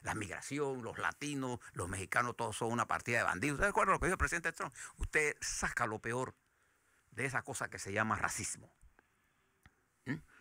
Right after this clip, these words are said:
Bueno, ahí está Minneapolis. Ayer tuvo que entrar la Guardia Nacional. A-, a-, cuando estábamos nosotros hablando ayer por la mañana, estaba incendiada Minneapolis. Saqueos, eh, quemada. La policía, los, la gente, los,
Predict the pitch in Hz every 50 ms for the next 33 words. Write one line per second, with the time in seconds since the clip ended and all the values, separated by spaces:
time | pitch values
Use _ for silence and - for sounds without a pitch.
0 | - - - - - - - 117 95 82 - - _ 101 113 120 123 117 - 135
1 | 127 120 113 104 98 101 - _ _ _ - - - _ _ 165 135 147 180 175
2 | 180 190 185 180 170 165 - - 110 107 110 113 - - 127 117 110 - 110 101
3 | 123 113 113 117 117 117 117 98 117 117 117 113 - 139 151 165 165 160 - -
4 | _ _ _ _ _ _ - 107 107 101 - - 95 107 - - - 113 110 -
5 | 175 196 202 180 160 143 - 190 170 165 147 131 123 139 143 139 135 139 139 -
6 | - 127 120 117 117 120 131 135 131 123 - 127 127 131 127 120 - 113 107 117
7 | 131 117 98 76 71 - - - - - - _ - - - - - 92 87 76
8 | - - - - - - - _ _ - - _ _ _ _ _ _ _ _ -
9 | - - - - 117 110 107 101 101 101 98 95 - - - - - _ _ _
10 | _ - 85 80 78 - _ _ - - - 85 87 90 - - _ - - -
11 | - _ _ _ _ - - - - 98 90 76 - 135 131 110 107 98 - 92
12 | - - - - - - _ - 92 92 92 95 - - - - 101 101 101 -
13 | 101 98 92 90